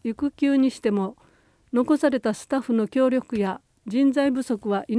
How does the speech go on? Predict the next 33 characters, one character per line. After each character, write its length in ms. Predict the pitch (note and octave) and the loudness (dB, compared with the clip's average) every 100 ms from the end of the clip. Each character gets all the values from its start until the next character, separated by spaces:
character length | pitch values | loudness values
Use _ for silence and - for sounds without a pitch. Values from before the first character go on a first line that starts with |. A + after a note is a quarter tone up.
| C#4 | 4
め 100 | C#4+ | 4
な 140 | C#4 | 4
い 140 | C4 G3 | 2 0
事 120 | A#3 | 0
実 280 | A3 - E3 | -2 -4 -10
で 100 | E3+ | -12
す。 220 | - _ _ _ _ _ _ _ _ _ _ _ | -14 _ _ _ _ _ _ _ _ _ _ _
休 180 | - C4 | -4 0
暇 140 | C4 | 0
か 120 | B3 | 0
ら 100 | A#3+ | 2
戻 220 | A#3 A#3+ C4+ | 4 4 2
っ 40 | |
て 140 | - | 0
き 140 | C4 B3+ | -4 -2
て 100 | C4+ | -2
く 80 | C4+ | 2
れ 140 | C4 | 0
る 80 | B3 | 2
こ 120 | B3 | -2
と 200 | A3 G#3 | 0 0
を 20 | |
本 220 | F#3+ C#4 | 2 0
当 240 | - D4+ D4 | 2 0 2
に 240 | C#4+ - | 2 0
楽 240 | - B3+ B3+ | -2 2 2
し 140 | - | 2
み 100 | A#3+ | 2
に 100 | G3+ | 0
し 140 | - G#3 | -2 -2
な 140 | G3 | -2
が 100 | F#3+ | -2
ら、 200 | F#3 G3+ | -6 -8